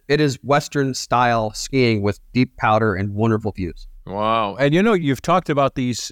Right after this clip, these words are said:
Speaker 2: snow amounts, so I've gotta go back to being a weather geek here for just a minute. You know, the other side of the coin for winter is there are people who are aching for deep snow, for a lot of snow. And you mentioned numbers that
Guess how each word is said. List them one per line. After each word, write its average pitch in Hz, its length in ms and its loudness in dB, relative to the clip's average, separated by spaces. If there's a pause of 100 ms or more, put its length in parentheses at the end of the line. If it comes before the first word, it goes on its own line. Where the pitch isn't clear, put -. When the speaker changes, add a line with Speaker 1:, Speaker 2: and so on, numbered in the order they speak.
(140)
Speaker 2:
snow 160 380 0
amounts, 110 320 2
so 131 120 2
I've 131 80 0
gotta 143 160 4
go 123 140 0
back 127 240 2
to 135 100 -2
being 123 180 0
a 110 80 2
weather 123 260 2
geek 113 340 0
here 113 120 0
for 107 160 -2
just 117 300 -4
a 120 40 0
minute. 127 300 0 (640)
You 170 160 2
know, 190 140 4
the 160 180 2
other 226 180 4
side 190 280 2
of 151 60 2
the 135 80 -2
coin 196 340 -2
for 139 160 -2
winter 147 340 0
is 120 120 0
there 170 160 4
are 139 80 2
people 175 400 0
who 143 160 0
are 123 160 2 (120)
aching 175 500 0
for 135 200 -2
deep 151 300 0
snow, 117 340 0
for 127 220 -2
a 120 80 4
lot 170 240 2
of 135 100 -2
snow. 104 440 -4 (500)
And 135 140 0
you 220 120 2
mentioned 220 400 2
numbers 170 400 2
that 135 160 2